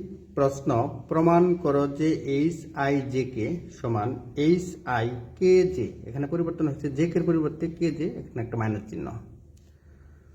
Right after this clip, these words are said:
তার মানে আমরা জানি, এই সূত্রটা আমরা জানি, এটা মুখ-, আমাদের মনে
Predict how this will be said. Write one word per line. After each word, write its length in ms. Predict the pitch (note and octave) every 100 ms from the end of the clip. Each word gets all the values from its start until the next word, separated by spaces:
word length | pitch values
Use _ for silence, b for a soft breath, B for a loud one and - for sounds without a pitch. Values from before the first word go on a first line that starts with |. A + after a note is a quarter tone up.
| b b b - -
তার 120 | C3+
মানে 160 | D#3+ D3 B2+ C3
আমরা 180 | D3 D3
জানি, 200 | D3 C#3 - - C#3
এই 60 | A#2
সূত্রটা 300 | - C#3 A#2 A2+
আমরা 140 | A2+ A2
জানি, 200 | A2 F3+ E3+
এটা 120 | A2+ A#2+
মুখ-, 180 | B2 - B2
আমাদের 220 | A#2 A#2
মনে 100 | A#2+